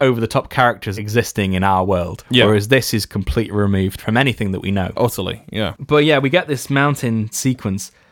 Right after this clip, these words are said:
Speaker 1: which they reshot because they thought it was so necessary for the completed version of the film. But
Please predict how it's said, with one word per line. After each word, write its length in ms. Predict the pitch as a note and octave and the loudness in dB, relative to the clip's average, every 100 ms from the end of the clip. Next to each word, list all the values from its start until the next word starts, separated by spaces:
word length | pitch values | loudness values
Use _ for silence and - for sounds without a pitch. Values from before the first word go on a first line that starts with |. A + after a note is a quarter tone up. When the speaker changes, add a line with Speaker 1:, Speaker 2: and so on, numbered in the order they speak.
| _ - | _ -2
Speaker 1:
which 380 | B2+ B2+ - - | -2 -2 -6 -2
they 180 | C3+ C3+ | 0 2
reshot 540 | D3 - - E3+ - | 2 0 2 2 0
because 220 | - A#2 | -6 -4
they 100 | A#2+ | -2
thought 220 | - B2 | 0 0
it 60 | A#2+ | 0
was 120 | A2+ | -4
so 160 | - A#2+ | -2 0
necessary 640 | A2+ C3 - - A2+ G2+ | 0 0 -2 -2 0 0
for 300 | - - G#2+ | -2 -2 -2
the 240 | G2+ G#2 G2 | 0 -2 -2
completed 540 | A#2+ G#2 - A#2 G2+ | -2 0 0 0 -2
version 340 | G2+ G#2 G2 G2 | 0 0 0 -2
of 20 | |
the 60 | F#2+ - | -4 0
film. 240 | D3 A#2+ G#2 | 2 2 0
But 240 | G#2 | -2